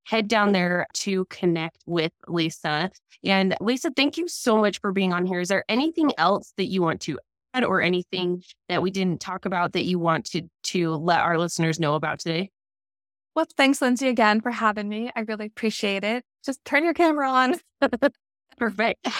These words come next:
Speaker 1: Yes, I love it. Turn your camera on,
Speaker 2: <laughs>
Speaker 1: get visible, and nurture your community. And I would just like to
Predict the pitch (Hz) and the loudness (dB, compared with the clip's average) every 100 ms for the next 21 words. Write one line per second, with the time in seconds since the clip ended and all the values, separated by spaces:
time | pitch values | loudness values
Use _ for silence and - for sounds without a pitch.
0 | - - 214 247 - 202 202 190 151 285 | -6 -2 -2 -2 0 2 4 4 2 2
1 | 269 277 277 247 226 - 196 196 220 220 | 2 2 2 2 2 2 2 0 0 -2
2 | 202 214 208 214 202 202 185 185 190 - | -2 -2 0 0 2 0 0 2 2 -2
3 | - - - 208 202 202 196 202 202 196 | -14 -6 2 4 4 2 0 0 2 4
4 | 240 - 359 349 339 285 262 - 247 208 | 2 0 0 0 2 2 0 -2 0 2
5 | 208 226 175 151 - - 196 202 - _ | 4 4 2 -2 -4 -2 0 0 -4 _
6 | _ _ _ _ 277 330 285 202 - 180 | _ _ _ _ 2 2 2 -2 0 -2
7 | - | -2